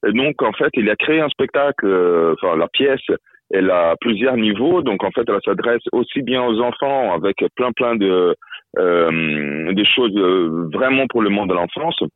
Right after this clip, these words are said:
comme le doudou, euh, le doudou en géant, qui, enfin, le tout doudou en taille réelle,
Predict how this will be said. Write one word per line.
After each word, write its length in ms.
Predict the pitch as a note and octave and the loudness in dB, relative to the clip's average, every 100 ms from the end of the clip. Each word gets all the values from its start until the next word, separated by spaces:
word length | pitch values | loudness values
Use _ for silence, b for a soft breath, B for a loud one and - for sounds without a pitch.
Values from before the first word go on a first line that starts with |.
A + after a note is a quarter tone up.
| _ _ _ _ _ - - | _ _ _ _ _ -20 -8
comme 220 | - A2 G#2+ | -2 0 2
le 120 | G#2 | 0
doudou, 480 | G#2+ G2 A#2+ A#2+ G2+ | 0 0 0 2 2
euh, 280 | F2+ F2+ | 2 2
le 140 | F2 G2 | 2 0
doudou 380 | F#2+ F2+ G#2+ G2+ | 0 -2 0 0
en 500 | F2+ E2+ E2 D#2 F#2 | 0 0 0 0 0
géant, 460 | B2+ B2+ C3 C#3 | 0 0 0 -2
qui, 400 | A#2+ G2 F2+ E2+ | -2 0 2 2
enfin, 220 | D#2 - D#2+ | 0 0 -2
le 120 | C#2+ | -2
tout 100 | G2 | -4
doudou 580 | F#2+ F2 E2 F2+ E2 G#2 | -6 -8 -4 -4 0 0
en 80 | F2 | 0
taille 240 | G2+ F2+ | 0 0
réelle, 320 | F#2 F#2 D3 | 0 0 0